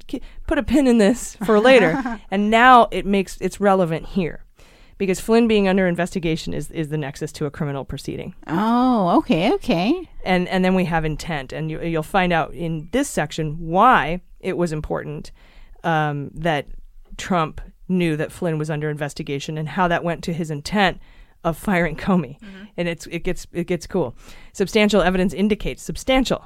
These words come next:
Speaker 1: evidence indicates that the catalyst for the president's decision to fire Comey was Comey's unwillingness to publicly state that Trump was not under investigation, despite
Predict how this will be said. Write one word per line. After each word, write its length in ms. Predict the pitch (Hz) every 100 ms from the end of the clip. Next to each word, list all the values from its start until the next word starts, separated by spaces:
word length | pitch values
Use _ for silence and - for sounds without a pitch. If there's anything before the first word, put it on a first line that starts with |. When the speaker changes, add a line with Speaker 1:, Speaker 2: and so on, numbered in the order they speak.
| - 170
Speaker 1:
evidence 320 | 165 151 151
indicates 400 | 170 156 156 -
that 140 | 170
the 60 | 180
catalyst 440 | - 202 220 214
for 100 | -
the 60 | 175
president's 420 | - 180 180 170
decision 320 | - 160 175 175
to 80 |
fire 240 | 156 165 156
Comey 260 | 170 160
was 160 | 147 143
Comey's 380 | - 214 269 262
unwillingness 520 | 233 196 190 190 185
to 80 | 185
publicly 360 | - 170 175 175
state 400 | - - 135 - _ _ _ -
that 140 | 156
Trump 300 | - 180 170
was 180 | 170 156
not 220 | 147 139
under 180 | 143 147
investigation, 760 | 151 135 - 160 170 160 151
despite 560 | 156 165 - 196 190